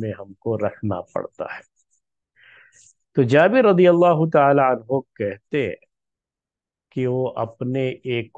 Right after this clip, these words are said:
ऊंट पर सवार थे और अपने ऊंट पर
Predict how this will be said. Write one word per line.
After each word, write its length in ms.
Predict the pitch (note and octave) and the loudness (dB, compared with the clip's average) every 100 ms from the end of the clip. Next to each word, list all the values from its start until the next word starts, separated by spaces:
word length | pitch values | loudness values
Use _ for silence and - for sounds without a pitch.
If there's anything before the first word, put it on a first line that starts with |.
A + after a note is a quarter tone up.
| - | -8
ऊंट 340 | C#3+ E3 D3 - - | -4 -2 -4 -10 -12
पर 200 | G2+ - _ _ | -12 -12 _ _
सवार 680 | _ - A2+ A2 A2 B2+ A2 | _ -4 -2 0 2 0 -2
थे 320 | _ - - - _ _ _ _ - | _ -14 -12 -14 _ _ _ _ -10
और 300 | A#2 B2 - | -6 -6 -6
अपने 340 | C#3 - E3+ F3 G3 | -12 -8 -6 -4 -2
ऊंट 220 | G3 E3 - | -4 -4 -4
पर 140 | F3 | -4